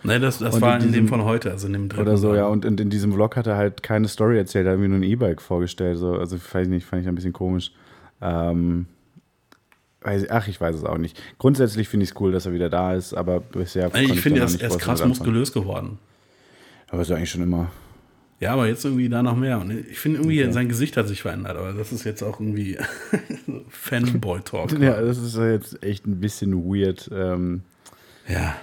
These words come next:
Speaker 1: ja, gut.
Speaker 2: Aber gut, ich meine, klar, kann ich verstehen, dass dir das auffällt, wenn du, äh, über den, über deinen Laptop hinaus guckst und dann das Poster von seinem Gesicht siehst, so, ne? Klar.
Speaker 1: Ja,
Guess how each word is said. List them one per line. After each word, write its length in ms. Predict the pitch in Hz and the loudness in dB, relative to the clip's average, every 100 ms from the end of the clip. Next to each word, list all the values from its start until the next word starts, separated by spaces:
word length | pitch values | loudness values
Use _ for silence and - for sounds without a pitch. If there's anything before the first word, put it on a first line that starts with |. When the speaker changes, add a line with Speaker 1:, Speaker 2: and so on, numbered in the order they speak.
| - _ - | -18 _ -10
Speaker 1:
ja, 180 | 80 73 | -6 -6
gut. 100 | 76 | -4
Speaker 2:
Aber 160 | 113 120 | 2 4
gut, 140 | 131 135 | 4 4
ich 180 | 123 | 2
meine, 160 | - 117 | 2 2
klar, 240 | - 120 | 2 0
kann 140 | 131 107 | 2 0
ich 40 | |
verstehen, 280 | 110 - 113 | 0 0 2
dass 140 | 120 - | 2 0
dir 60 | |
das 120 | 101 | -6
auffällt, 460 | 101 120 135 113 98 | -2 -2 0 0 0
wenn 120 | 104 | -2
du, 360 | 104 104 95 - | -2 -4 -8 -12
äh, 140 | 92 - | -12 -10
über 180 | 113 104 | -4 -2
den, 360 | 101 101 101 113 - _ _ _ - - | -2 -4 -4 -8 -14 _ _ _ -20 -6
über 140 | 95 | 2
deinen 140 | 98 95 | 2 4
Laptop 300 | 107 - 104 | 0 -2 -2
hinaus 320 | 104 107 - | 0 -2 -2
guckst 260 | 117 - | -6 -6
und 60 | 101 | -6
dann 120 | 95 | -4
das 100 | 92 | -4
Poster 600 | - 120 120 107 98 101 - | -4 -2 -2 0 -2 -2 -8
von 180 | - 95 | -8 -4
seinem 220 | 95 101 | -2 -2
Gesicht 280 | 98 107 - | -4 -8 -10
siehst, 300 | 107 104 - | -10 -10 -10
so, 180 | 104 95 | -10 -8
ne? 140 | 104 117 | -12 -14
Klar. 300 | - 117 101 _ _ _ _ _ _ _ _ _ _ _ _ _ _ _ _ _ _ _ _ _ _ _ _ _ _ _ _ _ _ _ _ - | -6 -6 -6 _ _ _ _ _ _ _ _ _ _ _ _ _ _ _ _ _ _ _ _ _ _ _ _ _ _ _ _ _ _ _ _ -6
Speaker 1:
Ja, 160 | 104 | -6